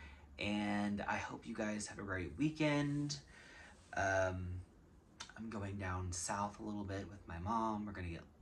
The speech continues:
n-, lunch at a cute little cafe and go eat. Oh, yes. This is... This is Teddy. This is the kitty that I kept.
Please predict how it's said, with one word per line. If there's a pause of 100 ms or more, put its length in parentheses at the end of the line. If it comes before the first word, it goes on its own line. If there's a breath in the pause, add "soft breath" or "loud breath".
(220)
n-,
lunch
at
a
cute
little
cafe
and (1200 loud breath)
go
eat.
Oh, (600)
yes. (200)
This
is... (420)
This
is
Teddy. (960 loud breath)
This
is
the
kitty
that
I
kept.